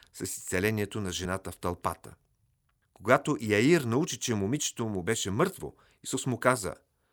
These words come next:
„Само вярвай!“ В къщата на Яир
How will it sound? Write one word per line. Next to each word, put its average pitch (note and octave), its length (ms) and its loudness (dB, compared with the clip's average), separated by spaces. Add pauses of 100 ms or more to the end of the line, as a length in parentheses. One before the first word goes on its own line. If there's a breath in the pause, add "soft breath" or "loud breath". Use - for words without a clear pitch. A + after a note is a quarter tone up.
(120)
„Само F#3+ 340 8
вярвай!“ D#3 460 6 (880)
В F#2+ 200 0
къщата F3+ 400 2
на C#3 140 4
Яир A2+ 560 4